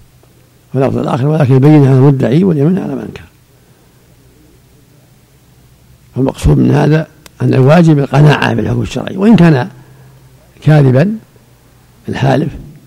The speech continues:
لكن يقنع بالحكم، ما دام ما عنده بينة يقنع بالحكم الشرعي. هو اللي يفرط، وإن كان غاضباً على من حلف ويعلم أنه كاذب،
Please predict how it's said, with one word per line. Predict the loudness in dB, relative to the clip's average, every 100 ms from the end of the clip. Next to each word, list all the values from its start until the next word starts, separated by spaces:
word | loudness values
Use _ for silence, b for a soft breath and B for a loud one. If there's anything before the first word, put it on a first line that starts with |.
| -10
لكن | -6 -2 -2
يقنع | -2 -2
بالحكم، | -2 -4 -4
ما | -4 -2
دام | 2
ما | 2
عنده | 4 4
بينة | 4 4 2 0
يقنع | -4 -6 -6
بالحكم | -6 -8 -10
الشرعي. | -16 -20 _ _ b b
هو | 4
اللي | 6
يفرط، | 4 2 -4 -10 _ _ _ _ _ _ _ _
وإن | -8 -4
كان | 0 0 -2 -6 -12 _ _ b b -6
غاضباً | -2 -2 -2 -4
على | -4 -4
من | -6
حلف | -4 -2 -4 -6 _ b b b b
ويعلم | -2 0 0
أنه | 0 -2
كاذب، | 2 4 4 2